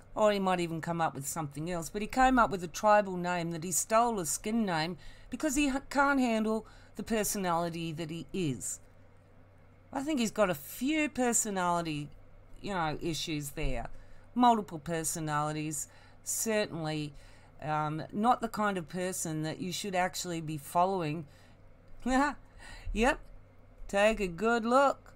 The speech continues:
Mark McMurtry. That's gonna be you in twenty years' time. Because that's, there's no difference between the spiels and the bullshit. These are both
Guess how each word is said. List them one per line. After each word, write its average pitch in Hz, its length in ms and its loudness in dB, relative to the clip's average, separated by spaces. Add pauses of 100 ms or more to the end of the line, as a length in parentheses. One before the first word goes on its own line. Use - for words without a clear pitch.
Mark 208 320 2
McMurtry. 208 800 -2
That's - 200 0
gonna 202 280 -2
be 170 100 -4
you 165 560 0
in 170 160 -4
twenty 170 280 -4
years' 151 420 -4
time. 160 480 -4 (1500)
Because 226 320 0
that's, 254 320 2 (200)
there's 220 280 0
no 254 160 2
difference 247 580 -4
between 226 640 0
the 208 380 -4
spiels 220 720 -2
and 214 180 -2
the 202 60 -2
bullshit. 208 680 -4 (1000)
These 233 220 2
are 208 100 6
both 214 680 4